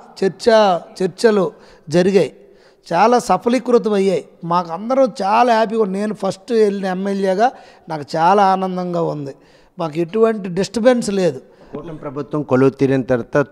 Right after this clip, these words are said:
Speaker 2: తొలి అసెంబ్లీ సమావేశంలో ప్రసంగించే అవకాశం రావడంతో పాటు ఈరోజు మొదటి ప్రసంగం చేసినటువంటి గొంటు శంకర్ ఆ క్షణాల్లో ఎటువంటి, ఆ, తీపి అనుభూతులు పొందారు?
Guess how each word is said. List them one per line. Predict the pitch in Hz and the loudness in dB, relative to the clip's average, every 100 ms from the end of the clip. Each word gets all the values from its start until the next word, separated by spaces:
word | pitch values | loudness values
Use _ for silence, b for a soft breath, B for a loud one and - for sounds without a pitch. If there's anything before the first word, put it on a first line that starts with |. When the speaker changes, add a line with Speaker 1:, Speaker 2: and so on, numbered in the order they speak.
| - | 0
Speaker 2:
తొలి | 135 147 - | 0 0 -2
అసెంబ్లీ | 117 135 123 135 | -4 -2 -2 -2
సమావేశంలో | 139 113 113 120 120 107 120 117 143 | -2 -2 -2 0 -2 -2 -4 2 0
ప్రసంగించే | 139 113 110 135 131 127 - 120 | 0 -4 -4 -4 -4 -4 -4 -2
అవకాశం | 107 107 120 113 117 | -2 -2 -2 -2 -4
రావడంతో | 104 104 110 104 113 | 0 0 0 -2 -4
పాటు | 101 101 98 - 147 - B B B | -2 -2 -2 -4 -6 -8 B B B
ఈరోజు | 107 110 120 127 120 | -4 0 0 0 -4
మొదటి | 110 110 110 131 131 | -4 -2 0 -2 -4
ప్రసంగం | - 113 - 120 120 110 113 | -4 -4 -4 -4 -4 -6 -8
చేసినటువంటి | 107 113 104 101 92 | -8 -8 -10 -10 -12
గొంటు | 64 104 107 110 135 | -6 -6 -6 -6 -6
శంకర్ | 113 - 107 - 123 - | -6 -6 -6 -6 -6 -4
ఆ | 101 | -6
క్షణాల్లో | - 110 104 110 117 127 - | -6 -6 -4 -4 -4 -6 -6
ఎటువంటి, | 104 92 117 123 110 131 - b b b b b - | -10 -6 -4 -4 -4 -8 -8 b b b b b -10
ఆ, | 101 - 107 95 - | -10 -8 -10 -10 -4
తీపి | 127 123 | -2 0
అనుభూతులు | 113 110 113 98 | -2 -2 -4 -6
పొందారు? | 85 82 - | -10 -18 -20